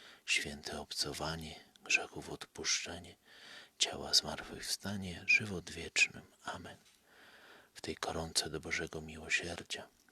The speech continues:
polecajmy wszystkich grzeszników całego świata, nas samych, nasze rodziny, naszych najbliższych. Prośmy o Boże miłosierdzie dla dusz czysta-,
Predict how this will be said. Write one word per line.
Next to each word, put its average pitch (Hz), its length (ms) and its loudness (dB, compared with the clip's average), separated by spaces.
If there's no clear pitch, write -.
polecajmy - 600 -4
wszystkich - 580 -2
grzeszników 85 720 0
całego - 440 -2
świata, - 540 -2
nas - 320 0
samych, - 520 -4
nasze - 340 4
rodziny, 87 560 -4
naszych - 360 -2
najbliższych. 82 920 -2
Prośmy - 320 0
o 82 120 -4
Boże 78 280 -2
miłosierdzie - 840 0
dla 82 140 -8
dusz - 320 -10
czysta-, - 400 6